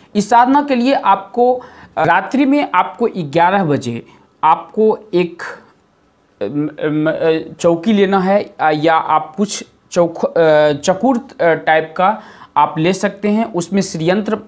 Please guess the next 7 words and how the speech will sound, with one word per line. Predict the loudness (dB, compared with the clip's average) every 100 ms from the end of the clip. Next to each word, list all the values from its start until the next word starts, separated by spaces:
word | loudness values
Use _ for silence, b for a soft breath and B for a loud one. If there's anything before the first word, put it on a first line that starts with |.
| -18 -6
बना | -2 0
लीजिए | 0 0 0 0
और | 0 -2 -2
उस | -4 -6 -4
पे | -6
सुदर्शन | -6 -2 0 0 0 -2
चक्र, | 0 -2 0 -2